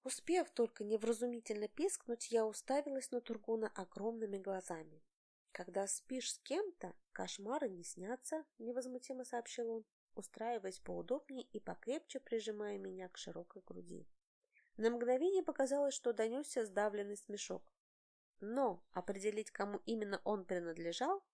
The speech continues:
Йомбе или Шихану, я так и не смогла. Тургун неожиданно шутливо поцеловал меня в макушку. «Спокойной ночи, змея!» «Спокойной ночи!», отозвалась я. «Гад!»,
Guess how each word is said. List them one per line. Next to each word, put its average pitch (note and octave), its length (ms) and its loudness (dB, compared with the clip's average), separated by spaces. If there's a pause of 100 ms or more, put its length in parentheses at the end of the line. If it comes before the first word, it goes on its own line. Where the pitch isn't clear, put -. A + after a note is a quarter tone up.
(140)
Йомбе G3+ 440 0
или - 240 -8
Шихану, C4 480 -4
я F#3+ 200 -2
так - 280 -2 (140)
и B3+ 100 -6
не B3+ 120 -6
смогла. D#3 480 -8 (540)
Тургун A3 380 2
неожиданно B3+ 420 2
шутливо A3 460 -2
поцеловал G3 500 -4
меня F3+ 240 -4
в F3 40 -8
макушку. - 560 -12 (640)
«Спокойной D4+ 580 2
ночи, - 480 -2
змея!» F3 480 -8 (420)
«Спокойной D4+ 580 -2
ночи!», A#3 440 -2 (140)
отозвалась F3+ 680 -6
я. E3 180 -8 (560)
«Гад!», F#3 400 -4